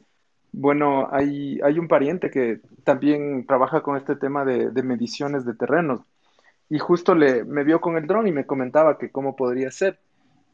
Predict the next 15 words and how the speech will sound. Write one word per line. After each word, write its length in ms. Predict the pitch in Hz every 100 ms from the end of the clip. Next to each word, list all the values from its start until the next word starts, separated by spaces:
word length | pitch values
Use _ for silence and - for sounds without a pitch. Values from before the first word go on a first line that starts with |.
| -
Y 300 | 147 143 139 - - -
vamos 420 | 135 175 185 180
a 20 |
empezar 420 | 147 135 131 165
esta 220 | 170 170 175
semana 520 | - 151 139 156 160
que 100 | 156
viene 440 | 151 156 156 156 _ _ _ _ _ _
a 160 | 143 139
hacer 260 | - 165
unas 260 | 165 147 135
pruebas 580 | 147 151 185 180 - - -
con 160 | 147 135
unos 340 | 139 151 151
terrenos 880 | 139 127 143 160 151 127 127 -